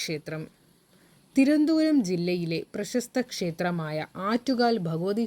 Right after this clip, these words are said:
ക്ഷേത്രത്തിൽ ആറ്റുകാലമ്മ എന്നറിയപ്പെടുന്ന ഭഗവതിയാണ് പ്രതിഷ്ഠ. പൊങ്കാലയ്ക്ക് പേരുകേട്ട ഈ ക്ഷേത്രത്തിൽ കുട്ടികളെ എഴുത്തിനിരുത്താനായി ധാരാളം ആളുകൾ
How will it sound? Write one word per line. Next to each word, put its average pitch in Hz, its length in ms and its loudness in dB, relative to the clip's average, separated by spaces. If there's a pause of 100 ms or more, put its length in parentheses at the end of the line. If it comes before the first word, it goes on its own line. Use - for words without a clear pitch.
ക്ഷേത്രത്തിൽ 151 560 -8 (280)
ആറ്റുകാലമ്മ 226 760 0 (120)
എന്നറിയപ്പെടുന്ന 165 760 -4 (200)
ഭഗവതിയാണ് 180 760 0
പ്രതിഷ്ഠ. 160 420 -8 (960)
പൊങ്കാലയ്ക്ക് 285 720 4 (100)
പേരുകേട്ട 220 580 2 (220)
ഈ - 20 -2 (120)
ക്ഷേത്രത്തിൽ 156 580 -6 (180)
കുട്ടികളെ 240 480 2 (140)
എഴുത്തിനിരുത്താനായി 160 960 -2 (420)
ധാരാളം 247 680 2 (220)
ആളുകൾ 175 320 0